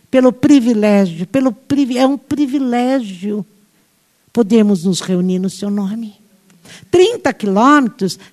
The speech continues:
é muito pouco. É muito pouco. Obrigada, Jesus. Obrigada porque o Senhor nos deu, não só na mente, mas no coração,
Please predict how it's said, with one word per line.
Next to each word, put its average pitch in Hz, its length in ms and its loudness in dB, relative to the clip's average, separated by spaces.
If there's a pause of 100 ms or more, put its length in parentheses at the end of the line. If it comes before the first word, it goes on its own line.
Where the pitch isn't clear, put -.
é 427 80 2
muito 392 320 2
pouco. 370 640 2 (1300)
É - 100 -6
muito 392 320 -2
pouco. 311 880 2 (2750)
Obrigada, 240 680 0
Jesus. - 960 -10 (560)
Obrigada 262 640 0
porque 285 260 -2
o 269 40 0
Senhor 285 220 2
nos 262 240 2
deu, 254 440 4 (680)
não 311 280 4
só 302 320 2
na 277 160 4
mente, 262 500 4
mas 254 200 0
no 269 120 -2
coração, 226 800 -2